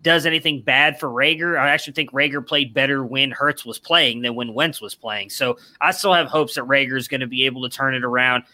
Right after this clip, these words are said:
The worst part about it is Dennis mentioned the offensive line, how bad that's gonna be and how much Hurts might have to be running for his life more than passing the ball. Uh, and, and obviously this whole Eagles team is just not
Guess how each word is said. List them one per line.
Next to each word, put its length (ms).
The 80
worst 260
part 140
about 260
it 100
is 160
Dennis 360
mentioned 280
the 100
offensive 520
line, 400
how 180
bad 260
that's 260
gonna 160
be 180
and 80
how 160
much 200
Hurts 260
might 160
have 160
to 80
be 80
running 260
for 140
his 180
life 340
more 240
than 120
passing 420
the 80
ball. 340
Uh, 60
and, 320
and 120
obviously 440
this 180
whole 260
Eagles 280
team 260
is 100
just 160
not 220